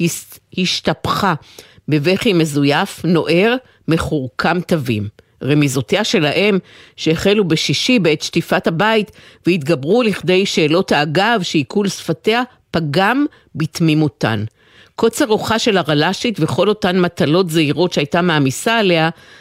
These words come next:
דווקא כשהצטברו שיחות רבות במרכזייה. איך הצבת, שמעון, את השפה שבה כתוב הרומן שלך,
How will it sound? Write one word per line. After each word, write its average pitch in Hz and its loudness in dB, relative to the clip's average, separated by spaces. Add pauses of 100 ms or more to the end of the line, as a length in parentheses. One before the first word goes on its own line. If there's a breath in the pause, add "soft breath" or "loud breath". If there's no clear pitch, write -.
(120 loud breath)
דווקא 294 -2
כשהצטברו 196 -2
שיחות - -2
רבות 156 0 (640 loud breath)
במרכזייה. 143 0 (580 loud breath)
איך - 0
הצבת, 269 0
שמעון, 220 2 (200)
את 175 -2
השפה 165 -2
שבה 147 0
כתוב 156 0
הרומן 139 0
שלך, - -4